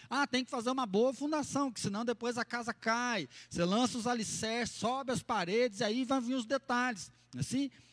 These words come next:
E aí tem uma frase que eu achei interessante que diz assim: "Uma coisa faz vários tijolos,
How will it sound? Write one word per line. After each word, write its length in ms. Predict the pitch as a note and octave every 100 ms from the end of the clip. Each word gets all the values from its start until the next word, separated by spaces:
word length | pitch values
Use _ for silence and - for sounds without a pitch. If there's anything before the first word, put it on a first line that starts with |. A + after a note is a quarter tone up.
| - -
E 60 |
aí 100 | A#3
tem 140 | - B3+
uma 160 | A#3
frase 300 | - A#3 A3+
que 60 | A3+
eu 60 |
achei 160 | G3 G#3+
interessante 520 | G#3+ G3 E3 A3+ B3+
que 100 | C#4
diz 180 | B3 B3+
assim: 400 | A#3 F3 A#3 C#3+ - - - - - - _ -
"Uma 300 | D4 E4+ C4+
coisa 720 | - A#3 C4+ D4 D#3+ E3 E3 - _ _ _ _ _ _
faz 720 | - - A3+ B3+ A#3+ - - - _ _ _ _ _ _ _ -
vários 440 | C#3+ B3 D#4 C#4+
tijolos, 840 | - G#3+ E3+ D#3+ F#3+ B3 A#3 -